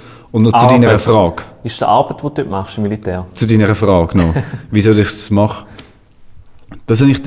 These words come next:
Speaker 1: meinem, meinem, meinem Chef diese Woche auch erklärt.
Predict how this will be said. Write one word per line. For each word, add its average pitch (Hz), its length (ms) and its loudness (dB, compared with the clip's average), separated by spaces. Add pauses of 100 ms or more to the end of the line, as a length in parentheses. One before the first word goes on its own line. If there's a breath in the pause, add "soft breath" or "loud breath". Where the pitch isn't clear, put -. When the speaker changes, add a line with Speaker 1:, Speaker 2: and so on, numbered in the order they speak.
(120)
Speaker 1:
meinem, 127 420 4
meinem, 120 640 2
meinem 113 200 2
Chef 127 360 0
diese 120 180 0
Woche 120 320 -2
auch 117 400 0 (960)
erklärt. 90 760 -4